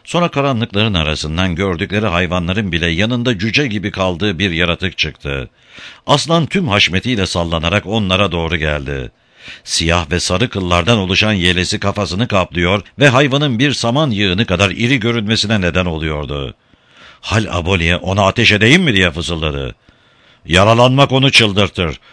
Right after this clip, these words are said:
Aslanı temizce öldüremeyeceksen hiç ateş etme." Aslan kamp ateşinin iyice aydınlattığı yerde durdu. Ön bacaklarını açarak başını eğdi. Yelesindeki kara kıllar dikleşti.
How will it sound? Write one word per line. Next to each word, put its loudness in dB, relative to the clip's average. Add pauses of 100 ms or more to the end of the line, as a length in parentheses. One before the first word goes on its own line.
(160)
Aslanı 2
temizce 4
öldüremeyeceksen 4
hiç 4
ateş 2
etme." 0 (920)
Aslan 2
kamp -2
ateşinin -2
iyice 0
aydınlattığı 0
yerde 0
durdu. -6 (400)
Ön 4
bacaklarını 0
açarak 0
başını -2
eğdi. -4 (460)
Yelesindeki -2
kara 0
kıllar -2
dikleşti. -4